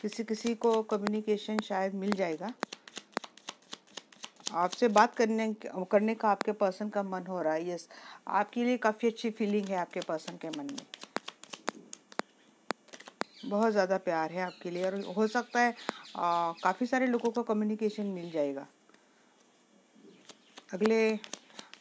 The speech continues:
आ, आठ घंटे में हो सकता है, एट दिन, eight days भी मुझे लग रहा है, eight, आ, eight आवर्स भी लग रहा है मुझे। आ, बस कोई कुट-, आ, कोई ऐसी situation है, कुछ तो ऐसा,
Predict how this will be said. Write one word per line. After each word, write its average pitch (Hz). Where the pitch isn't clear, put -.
आ, 175
आठ 202
घंटे 226
में 226
हो 214
सकता 202
है, 190
एट 185
दिन, 196
eight 196
days 190
भी 214
मुझे 190
लग 175
रहा 170
है, 208
eight, 180
आ, 160
eight 185
आवर्स 190
भी 208
लग 175
रहा 170
है 170
मुझे। 170
आ, 196
बस 254
कोई 294
कुट-, 226
आ, 220
कोई 254
ऐसी 262
situation 240
है, 233
कुछ 233
तो 240
ऐसा, 214